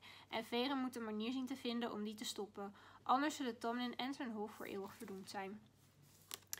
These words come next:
Ja, het is eigenlijk een, eh, het wordt ook wel een hertelling van, een hervertelling, zeg ik weer, hè, hertelling, nee, hervertelling van, ehm, Beauty and the Beast, van Belle and the Beast genoemd. En dat snap ik wel. In dit boek snap ik dat wel.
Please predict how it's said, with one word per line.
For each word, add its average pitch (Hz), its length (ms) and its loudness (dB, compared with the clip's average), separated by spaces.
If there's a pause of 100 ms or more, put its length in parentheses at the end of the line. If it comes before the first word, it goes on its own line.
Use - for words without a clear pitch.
(380)
Ja, 214 100 8
het 247 100 6
is 285 120 4
eigenlijk 349 480 12
een, 311 240 8
eh, 294 140 10
het 285 120 2
wordt 294 220 0
ook 302 140 6
wel 330 120 8
een 294 100 6
hertelling 269 680 4
van, 247 240 4
een 247 180 2
hervertelling, 262 1080 8
zeg 285 140 2
ik - 80 -6
weer, 247 260 6
hè, 254 60 10
hertelling, 208 440 2
nee, 202 160 -2
hervertelling 269 1160 6 (480)
van, 262 600 12
ehm, 247 880 10
Beauty 247 280 2
and 240 100 2
the 226 60 0
Beast, 208 260 -2
van 240 120 2
Belle 233 260 6
and 220 80 -4
the 226 80 -4
Beast 214 240 2
genoemd. 247 400 0 (380)
En 285 380 12
dat 269 180 4
snap 214 240 0
ik - 100 -6
wel. 226 320 4
In 247 180 2
dit 294 140 4
boek 294 160 -2
snap 208 240 -2
ik 208 80 -4
dat 208 140 -4
wel. 208 420 4